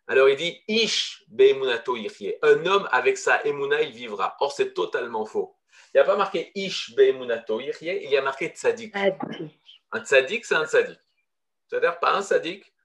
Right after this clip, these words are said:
Speaker 1: un tzadik. C'est quoi un tzadik ? Un vrai tzadik, un vrai juste. Be'emunato yirye. C'est dans sa emuna qu'il vivra. Donc, déjà, Habakkuk, il fait le rapport entre la emuna et la vie.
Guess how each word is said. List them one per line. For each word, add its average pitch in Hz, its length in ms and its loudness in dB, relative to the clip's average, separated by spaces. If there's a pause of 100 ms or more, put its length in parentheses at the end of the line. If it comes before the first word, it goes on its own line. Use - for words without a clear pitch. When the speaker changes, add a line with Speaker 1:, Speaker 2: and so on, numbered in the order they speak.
(140)
Speaker 1:
un 120 180 -12
tzadik. - 640 -4 (120)
C'est 139 140 -2
quoi 180 160 0
un 165 80 0
tzadik ? 160 360 0
Un 139 100 2
vrai 214 160 6
tzadik, 143 320 0
un 123 80 2
vrai 185 180 4
juste. 196 240 -6 (340)
Be'emunato 196 680 2
yirye. 208 420 -6
C'est - 180 -12
dans 151 120 0
sa 170 160 4
emuna 175 320 -4
qu'il 175 160 -14
vivra. 131 440 -12 (640)
Donc, - 320 2 (120)
déjà, 240 360 4 (120)
Habakkuk, 170 520 -2 (960)
il 151 140 -12
fait 233 220 4
le 214 60 4
rapport 190 340 0
entre - 240 -4
la 127 160 4
emuna 156 640 -2
et 131 80 6
la 127 160 4
vie. 95 380 -16